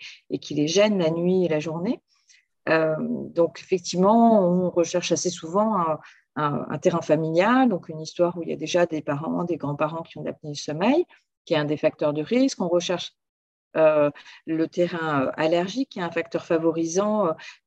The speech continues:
d'augmentation de volume de ces végétations, de ces amygdales, de ce nez bouché, de cette respiration buccale, euh,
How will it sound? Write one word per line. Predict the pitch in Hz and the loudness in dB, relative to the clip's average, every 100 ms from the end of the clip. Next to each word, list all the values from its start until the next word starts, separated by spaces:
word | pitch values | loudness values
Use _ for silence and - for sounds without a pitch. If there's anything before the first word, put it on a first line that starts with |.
| - | -10
d'augmentation | 156 165 156 165 - 202 | -6 -6 -2 -2 0 0
de | |
volume | 180 175 196 208 | 2 2 2 -2
de | 170 | -4
ces | - 165 | -6 -6
végétations, | 160 160 - 151 - 185 185 | -6 -6 -4 -6 -2 -2 -2
de | 180 | -4
ces | 156 | 0
amygdales, | 156 156 156 180 185 190 | 2 0 0 0 2 0
de | |
ce | 175 - | -4 -6
nez | 156 151 | -6 -8
bouché, | 151 147 - 185 190 | -8 -6 2 4 4
de | 190 | 2
cette | - - | -8 -10
respiration | 151 - 143 143 151 | -12 -6 -6 -6 -10
buccale, | 151 151 - 202 311 185 - - - - - _ - | -12 -10 0 2 2 0 -6 -18 -20 -20 -20 _ -2
euh, | 151 147 151 147 | 0 2 0 -2